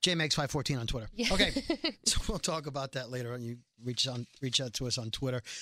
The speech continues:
Speaker 1: We're on iHeartRadio, so if you're not listening to us on iHeartRadio and you're at Elvis Duran dot com, that's fine, but we're also at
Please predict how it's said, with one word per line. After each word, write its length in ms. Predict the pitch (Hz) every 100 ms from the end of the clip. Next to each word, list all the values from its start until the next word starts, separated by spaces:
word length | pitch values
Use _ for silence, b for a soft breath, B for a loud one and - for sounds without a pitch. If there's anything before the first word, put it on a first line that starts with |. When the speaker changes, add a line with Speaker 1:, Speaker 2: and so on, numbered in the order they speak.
| B B
Speaker 1:
We're 140 | 190
on 120 | 240
iHeartRadio, 760 | 220 233 220 214 233 220 190 196
so 140 | 190
if 100 | 143
you're 80 | 175
not 100 | 175
listening 220 | 170 170
to 60 | 160
us 100 | 151
on 40 | 156
iHeartRadio 280 | 156 151 165
and 80 | 170
you're 100 | 139
at 40 |
Elvis 140 | 139 135
Duran 160 | 143
dot 100 | 135
com, 220 | - 160
that's 260 | 143 139 -
fine, 520 | - 208 208 226 247 233 B B B _
but 80 | 131
we're 140 | 117
also 320 | 117 120 135
at 80 | 120